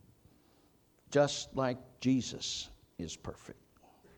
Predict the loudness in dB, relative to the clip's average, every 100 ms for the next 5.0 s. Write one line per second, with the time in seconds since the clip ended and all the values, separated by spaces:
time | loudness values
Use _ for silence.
0 | -20 -20 _ _ _ _ _ _ _ -16
1 | -16 -20 -20 -4 -2 4 4 4 2 4
2 | 4 6 4 2 2 0 0 2 2 2
3 | -2 0 2 2 2 0 0 0 0 0
4 | 0 0 0 -2 -2 0 -2 0 0